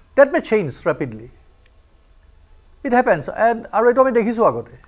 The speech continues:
আপোনাৰ ৰিচেণ্ট পাঁচখন ষ্টেটত যিটো, আ, ইলেকশ্যন হৈ গ'ল, ইভিন দো ইট ৱাজ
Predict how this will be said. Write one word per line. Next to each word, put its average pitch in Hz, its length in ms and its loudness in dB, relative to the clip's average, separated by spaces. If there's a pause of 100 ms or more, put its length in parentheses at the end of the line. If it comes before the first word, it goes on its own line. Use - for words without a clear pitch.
(880)
আপোনাৰ 254 260 4
ৰিচেণ্ট 247 340 2 (760)
পাঁচখন 202 340 0
ষ্টেটত 220 340 -4 (1300)
যিটো, 196 480 2
আ, 185 120 4
ইলেকশ্যন 190 320 0
হৈ 190 160 -2
গ'ল, 220 200 0 (1200)
ইভিন 196 340 2
দো 233 260 0 (560)
ইট 175 100 -6
ৱাজ 208 160 4